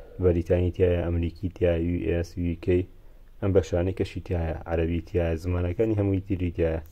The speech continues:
کە بەرنامێکی زۆر زۆر بەسوودە. ئێستا ئێمە تەنها بۆ ئینگلیزی باسیەکەین. ئەمە ئینگلیزی بۆ نمونە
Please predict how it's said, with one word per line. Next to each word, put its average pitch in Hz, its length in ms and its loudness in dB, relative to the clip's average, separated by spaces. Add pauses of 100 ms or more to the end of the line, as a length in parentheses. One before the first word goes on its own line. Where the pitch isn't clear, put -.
(500)
کە - 120 -4
بەرنامێکی 90 500 2
زۆر 90 260 4
زۆر 82 140 2
بەسوودە. 85 380 -2 (220)
ئێستا 90 300 -2
ئێمە 98 260 2
تەنها 98 240 0
بۆ 98 140 4
ئینگلیزی 92 400 2
باسیەکەین. 87 480 0 (800)
ئەمە 92 200 0
ئینگلیزی 87 320 0
بۆ 92 180 2
نمونە 87 300 2